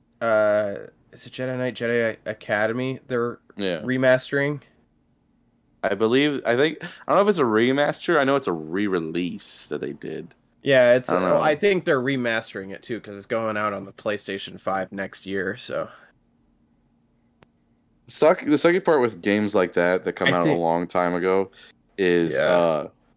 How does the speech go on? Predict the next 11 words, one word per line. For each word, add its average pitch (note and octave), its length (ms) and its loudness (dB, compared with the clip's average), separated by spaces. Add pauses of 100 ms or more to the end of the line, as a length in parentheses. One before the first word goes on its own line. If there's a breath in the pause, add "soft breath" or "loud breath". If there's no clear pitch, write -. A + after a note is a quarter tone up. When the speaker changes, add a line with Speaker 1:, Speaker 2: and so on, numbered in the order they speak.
(300)
Speaker 2:
is F#2 220 -2
that F2+ 300 0
they, F#2 300 0 (500)
they're F2+ 460 2 (260)
the, F#2+ 300 -4 (380)
there's G#2+ 180 -2
a G2+ 60 0
strong A2 420 2
chance G#2 420 -2
that - 180 -4
they're, F2 340 0